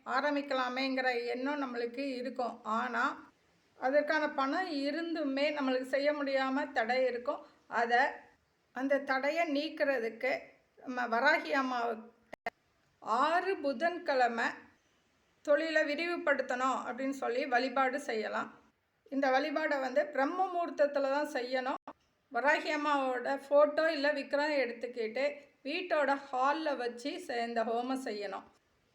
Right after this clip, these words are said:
ஹோமம் செய்யறதுக்கு ஒரு ஹோம குண்டம், பச்சை கற்பூரம், பதினோரு நாயுருவி குச்சி வேணும். இன்னொரு பதினோரு நாயுருவி குச்சியும் நம்மளுக்கு தேவைப்படும். அதனால ரெண்டு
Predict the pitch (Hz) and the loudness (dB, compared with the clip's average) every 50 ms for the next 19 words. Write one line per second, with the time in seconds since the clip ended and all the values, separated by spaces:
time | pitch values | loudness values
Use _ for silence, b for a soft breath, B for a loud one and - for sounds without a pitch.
0 | _ _ _ - 285 320 359 370 370 359 302 349 320 285 294 277 277 269 254 254 | _ _ _ 2 4 4 4 4 4 0 0 2 4 4 4 4 4 2 0 0
1 | 247 247 285 311 349 320 277 269 269 269 294 302 285 269 277 285 302 311 302 294 | 0 0 0 0 2 4 2 4 4 4 2 2 2 0 0 0 0 -2 -2 0
2 | 285 262 254 254 269 294 294 - - - _ _ _ _ _ _ _ - 277 262 | 0 0 2 0 0 0 -2 -6 -16 -20 _ _ _ _ _ _ _ -2 -2 0
3 | - - 339 339 339 294 277 285 - 269 254 269 285 302 - - - - _ _ | 0 -2 -2 2 2 0 0 2 0 2 2 2 0 -2 -4 -12 -20 -20 _ _
4 | _ _ _ _ _ _ _ - 269 254 269 269 370 381 370 359 359 370 381 415 | _ _ _ _ _ _ _ 0 0 0 0 0 0 2 4 4 4 4 4 0
5 | 415 320 269 269 277 294 311 339 339 339 339 320 320 285 320 285 320 294 226 - | -2 0 2 4 4 4 4 2 0 -2 -2 -2 -2 -4 -4 -4 -4 -6 -6 -6
6 | - 285 294 277 262 247 240 240 294 403 - - - - _ _ _ - 277 330 | -6 -4 -2 0 0 0 0 -2 -4 -4 -6 -8 -14 -20 _ _ _ -8 -6 -4
7 | 392 415 415 427 427 415 381 311 311 320 330 330 320 311 311 302 302 294 294 302 | -2 -2 -2 -2 0 0 2 2 2 2 2 0 0 0 2 2 2 2 2 2
8 | 294 294 294 294 285 - - 285 - - 294 311 427 466 - 302 262 247 240 226 | 0 0 0 -2 -6 -8 -8 -10 -8 -6 -6 -4 -4 -4 -4 -4 -4 -4 -4 -4
9 | 226 - 254 254 254 254 247 - 240 233 277 - - b b b b b - 254 | 0 0 2 2 2 0 0 -2 -2 -2 -4 -6 -8 b b b b b -10 -6
10 | 254 254 254 262 294 311 294 285 285 294 311 370 403 403 381 427 440 - - - | -2 0 2 4 4 4 4 4 4 4 4 2 -2 -2 0 0 0 -2 -4 -10